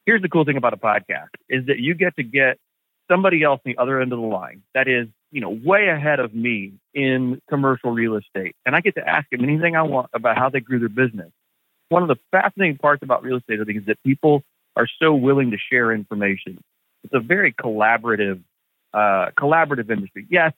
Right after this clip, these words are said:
it's competitive. Yes, people are duking it out over deals. Yes, there's bidding wars. All of that stuff still happens. But because of the size of the deals, there's commonly, I mean, partnerships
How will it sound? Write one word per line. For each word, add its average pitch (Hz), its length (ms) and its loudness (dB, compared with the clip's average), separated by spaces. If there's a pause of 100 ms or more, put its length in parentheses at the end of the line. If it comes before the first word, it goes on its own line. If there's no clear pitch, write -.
it's 147 200 -4
competitive. 110 680 -2
Yes, 143 220 0
people - 220 -10
are 117 60 -8
duking 120 360 0
it 113 100 2
out 110 160 2
over 107 180 -6
deals. 104 380 -4 (120)
Yes, 131 340 2
there's 117 140 -6
bidding 104 340 -4
wars. 101 320 -2 (100)
All 170 180 2
of 156 60 0
that 127 200 4
stuff 110 280 -2
still 120 200 -2
happens. 120 500 -2 (600)
But - 200 4 (220)
because 170 360 0
of 180 80 0
the 151 200 0
size 139 320 2
of 135 60 -14
the 113 80 -6
deals, 127 500 -2 (460)
there's 131 280 0
commonly, 147 500 2
I 120 60 -6
mean, 120 160 2
partnerships 135 580 -2